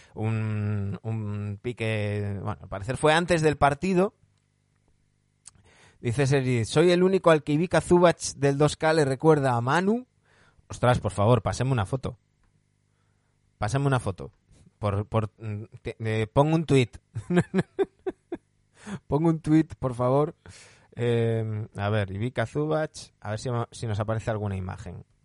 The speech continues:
Ivica Zubac, dos K. Vamos a buscar. Fotos. Eh, no.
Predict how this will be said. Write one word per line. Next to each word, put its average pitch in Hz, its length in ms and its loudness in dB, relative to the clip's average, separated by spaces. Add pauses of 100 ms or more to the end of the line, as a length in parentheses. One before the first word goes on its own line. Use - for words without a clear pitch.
(120)
Ivica 107 280 -10
Zubac, 131 380 -4 (240)
dos 107 280 -10
K. - 280 -18 (420)
Vamos 98 200 -12
a 85 40 -10
buscar. - 340 -18 (1500)
Fotos. - 560 -14 (2250)
Eh, 90 360 -4
no. 85 280 -10